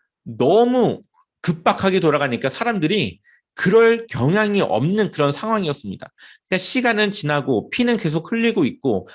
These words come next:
아합 왕은 제대로 된 응급처치가 되지 않은 그러한 시간 속에서 결국은 피를 너무 많이 흘려서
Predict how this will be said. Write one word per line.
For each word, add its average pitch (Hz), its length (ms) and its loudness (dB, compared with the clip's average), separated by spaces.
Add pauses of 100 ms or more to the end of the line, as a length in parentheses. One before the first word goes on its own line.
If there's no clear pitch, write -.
(160)
아합 156 360 -2
왕은 139 460 -2 (240)
제대로 170 420 2
된 160 240 2
응급처치가 185 680 -2
되지 123 240 -2
않은 127 440 0
그러한 170 420 0
시간 214 560 -4
속에서 175 720 -2
결국은 117 540 -2 (320)
피를 214 260 4
너무 123 260 4
많이 107 220 0
흘려서 120 640 -2